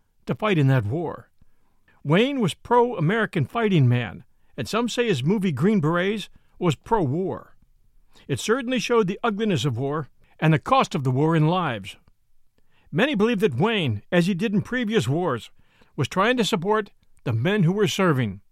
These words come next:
and set an example of their courage. The movie The Green Berets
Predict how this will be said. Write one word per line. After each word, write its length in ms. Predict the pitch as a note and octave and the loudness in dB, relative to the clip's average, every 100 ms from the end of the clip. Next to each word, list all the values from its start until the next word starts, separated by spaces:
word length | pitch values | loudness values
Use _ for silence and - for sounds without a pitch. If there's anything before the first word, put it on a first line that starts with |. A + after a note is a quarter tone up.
| _ _ _ _ | _ _ _ _
and 120 | C#3+ | -2
set 220 | - A#3 | 0 -2
an 80 | G#3+ | 0
example 680 | G#3+ C3+ A3 G#3 C#3 B2 B2 _ _ | 0 2 2 2 0 -4 -4 _ _
of 120 | E3 | 0
their 140 | D3 D#3 | 2 0
courage. 500 | F3+ G3+ B2 G2 F2 _ _ _ _ _ - - | 0 0 0 -2 -8 _ _ _ _ _ -20 -8
The 80 | D3+ | 2
movie 460 | D#3+ A#3 A#3+ A#3 - | 4 4 2 -2 -4
The 100 | E3+ | -4
Green 260 | C3 G#3+ A#3 | 0 2 4
Berets 540 | G#3 G#3+ F#3+ C#3+ F2 | 4 4 2 0 -2